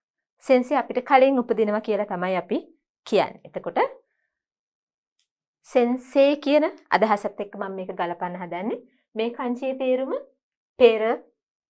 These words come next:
ඉදිරි, පෙර කියන තේරුම, before, ahead,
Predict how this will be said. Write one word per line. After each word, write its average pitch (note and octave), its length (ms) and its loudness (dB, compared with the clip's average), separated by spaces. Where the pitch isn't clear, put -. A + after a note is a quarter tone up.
ඉදිරි, B3 400 -2
පෙර A3 160 -2
කියන G#3 280 -6
තේරුම, F3 480 -8
before, G3 520 -6
ahead, F#3+ 400 -6